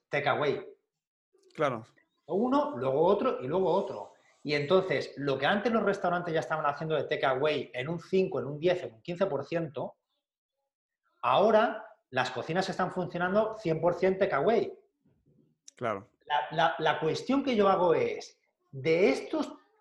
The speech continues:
Speaker 1: restaurantes que ya están funcionando cien por cien take away, con su cocina, sus cocineros, con su clientela, ¿cuántos van a volver a abrir al público?
Speaker 2: Claro.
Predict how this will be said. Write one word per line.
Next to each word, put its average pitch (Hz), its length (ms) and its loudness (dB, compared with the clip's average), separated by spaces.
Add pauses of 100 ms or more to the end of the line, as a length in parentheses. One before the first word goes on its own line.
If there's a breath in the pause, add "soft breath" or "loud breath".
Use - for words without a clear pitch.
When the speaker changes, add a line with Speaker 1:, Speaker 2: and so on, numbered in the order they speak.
Speaker 1:
restaurantes 165 680 -2
que 160 100 -4
ya 156 80 2
están 147 200 -2
funcionando 147 340 -4
cien 151 140 -8
por 139 120 -4
cien 139 160 -8
take 127 160 -8
away, 110 480 -6
con 113 120 -10
su 127 140 -10
cocina, 151 420 -4
sus - 160 -8
cocineros, 127 800 -4 (260)
con 139 160 -4
su 139 160 -6
clientela, 139 840 0 (1300)
¿cuántos 185 500 -2
van 170 160 0
a 156 80 0
volver 143 280 -2
a 135 40 -2
abrir 131 180 -4
al 120 140 -6
público? 139 540 -10 (1040)
Speaker 2:
Claro. 117 400 -6